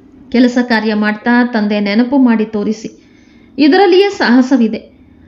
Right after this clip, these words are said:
ಕರ್ಮವಂತೂ ಮಾಡಲೇಬೇಕಾಗಿದೆ, ಏಕೆಂದರೆ ನಿಮ್ಮದು ಪ್ರವೃತ್ತಿ ಮಾರ್ಗವಾಗಿದೆ.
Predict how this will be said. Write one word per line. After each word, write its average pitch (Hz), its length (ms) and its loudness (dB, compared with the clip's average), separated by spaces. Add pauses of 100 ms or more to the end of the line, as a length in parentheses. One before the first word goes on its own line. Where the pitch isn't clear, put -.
(180)
ಕರ್ಮವಂತೂ 370 680 -2
ಮಾಡಲೇಬೇಕಾಗಿದೆ, 240 1120 0 (280)
ಏಕೆಂದರೆ 262 460 2
ನಿಮ್ಮದು 233 400 2
ಪ್ರವೃತ್ತಿ 262 520 -2
ಮಾರ್ಗವಾಗಿದೆ. 214 720 -4